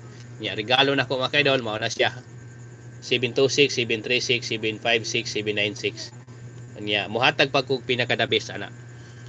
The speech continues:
Okay, arita maguna ni seven, ah, seven six. Si seven six, mga kaidol, ang ako ang ihatag ninyo ana. Ah, arita, no, si nindot ni si kuan,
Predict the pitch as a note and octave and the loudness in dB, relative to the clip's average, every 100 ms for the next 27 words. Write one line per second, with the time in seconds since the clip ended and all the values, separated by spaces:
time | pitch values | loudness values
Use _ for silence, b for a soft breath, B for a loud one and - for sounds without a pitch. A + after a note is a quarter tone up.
0 | - - D3 C3+ B2+ B2 C3 B2 A#2+ A#2+ | -12 2 6 8 6 4 2 2 0 0
1 | A#2 A2+ - B2+ B2+ B2 A#2+ A2+ A2+ G#2+ | 0 0 2 2 6 4 4 -2 0 0
2 | G#2+ G#2 G#2 G2+ - C3 B2 A#2+ C#3 A#2+ | 0 0 0 -2 0 2 2 4 2 2
3 | - - - B B B B B - - | -4 -10 -16 B B B B B -14 0
4 | C#3+ C3+ B2+ - E3 F3 D#3+ E3+ D#3 C#3+ | 4 6 6 6 6 6 6 4 4 2
5 | C3 D#3 D3+ D3 A#2+ A#2+ C#3 C3+ C3+ C3+ | 4 6 6 4 2 2 4 4 4 4
6 | C3+ B2+ A#2+ A#2+ B2+ C3 C#3 A#2+ A#2 B2 | 4 2 0 0 0 2 2 4 2 0
7 | - - - - - - - - - - | -8 -16 -18 -16 -16 -16 -16 -16 -16 -16
8 | - G2 G2+ A2+ A#2 B2+ B2 D3 C3 - | -12 -6 0 2 4 4 4 2 -2 -2
9 | B2+ A#2 B2+ C#3 C#3+ C3+ A#2+ B2+ A#2+ A2+ | 2 4 4 4 4 2 0 0 0 2
10 | G#2+ | 2